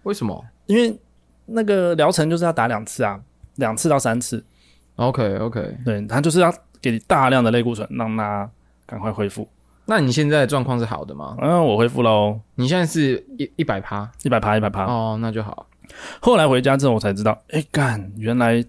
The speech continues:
Speaker 2: 这个突发性耳聋超多人有这个问题的。
Speaker 1: 哦，真的哦？
Speaker 2: 我身边有三个朋友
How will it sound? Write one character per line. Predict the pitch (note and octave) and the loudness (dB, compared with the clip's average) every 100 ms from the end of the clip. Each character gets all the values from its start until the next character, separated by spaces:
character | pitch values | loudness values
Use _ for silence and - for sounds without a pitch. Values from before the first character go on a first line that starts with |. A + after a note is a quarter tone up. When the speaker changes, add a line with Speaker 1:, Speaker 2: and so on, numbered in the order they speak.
| - | -4
Speaker 2:
这 | D3 | -2
个 | C3+ B2 A2+ | 2 2 2
突 | G#2+ A#2+ | 0 -2
发 | C3 | 0
性 | D3 D3 | 2 2
耳 | G#2+ | 2
聋 | G2+ G2+ A2+ | 0 -2 -6
超 | - C#3 D3 D3 | 0 4 6 4
多 | C#3+ D3 | 4 6
人 | C3 | 4
有 | A2+ | 4
这 | G#2+ | 2
个 | |
问 | A#2 A2+ | 0 -2
题 | - | -6
的。 | - - _ _ - | -14 -18 _ _ -4
Speaker 1:
哦， | C3 | 0
真 | D3+ G#3+ | 2 2
的 | A3 | 2
哦？ | G2+ F2+ - | 0 -4 -8
Speaker 2:
我 | - | -6
身 | G#2+ C3+ C3+ | 0 2 4
边 | C3+ B2 C3+ D3+ | 4 4 0 -4
有 | - | -6
三 | A2 C3 D3 | -2 0 0
个 | |
朋 | A#2+ A2 | 2 2
友 | G#2+ G2+ | 2 0